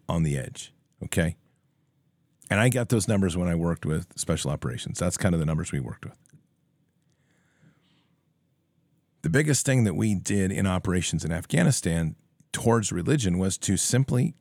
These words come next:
get people to participate in the Hajj, which was their migration to Saudi Arabia. It's a completely different way of looking at the world. Don't, it doesn't, I don't like it. It's not,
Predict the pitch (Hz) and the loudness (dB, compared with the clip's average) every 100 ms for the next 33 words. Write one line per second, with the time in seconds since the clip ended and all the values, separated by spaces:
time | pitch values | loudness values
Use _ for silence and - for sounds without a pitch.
0 | - 110 120 - 113 - 110 98 - 131 | -10 -4 -4 -2 -2 -2 -4 -4 -2 0
1 | 95 - _ _ _ _ _ _ _ _ | 0 -4 _ _ _ _ _ _ _ _
2 | _ - 107 95 120 - 104 - 95 92 | _ -2 0 0 0 0 -2 0 0 0
3 | - 98 95 85 90 - 113 78 - - | 0 2 2 2 -2 0 0 0 -6 -12
4 | - - 87 92 87 90 90 87 90 82 | -10 -8 -4 -2 -2 0 0 2 0 0
5 | 104 - 98 78 - 87 80 85 113 - | 0 0 -2 -2 -2 0 0 0 0 -2
6 | 67 92 101 113 98 147 165 143 139 107 | -4 -4 -2 0 0 0 0 0 0 0
7 | 110 113 - 95 98 85 85 87 78 73 | -2 -2 -2 0 0 -2 -2 -4 -2 -4
8 | 76 - - - _ - 104 131 - _ | -6 -8 -20 -20 _ -2 0 0 -2 _
9 | - 80 104 113 - - _ _ _ - | -10 -6 -2 -2 -2 -8 _ _ _ -6
10 | 92 - 135 143 - - - - | -4 -2 -2 -2 -6 -14 -10 -8